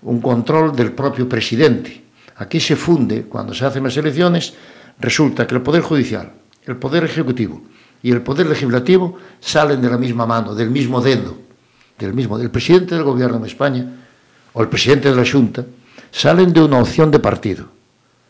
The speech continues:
Entonces, el partido, que muchas veces no está formado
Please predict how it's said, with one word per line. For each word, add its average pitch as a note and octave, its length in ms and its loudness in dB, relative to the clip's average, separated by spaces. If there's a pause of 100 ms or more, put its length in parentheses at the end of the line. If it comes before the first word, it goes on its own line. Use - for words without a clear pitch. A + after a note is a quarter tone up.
(260)
Entonces, C3+ 460 0
el A2+ 100 2
partido, C#3 680 0 (540)
que - 120 -4
muchas G#2+ 300 -2
veces F#2+ 380 0
no A2 120 -2
está G#2+ 240 -4
formado G#2 640 -2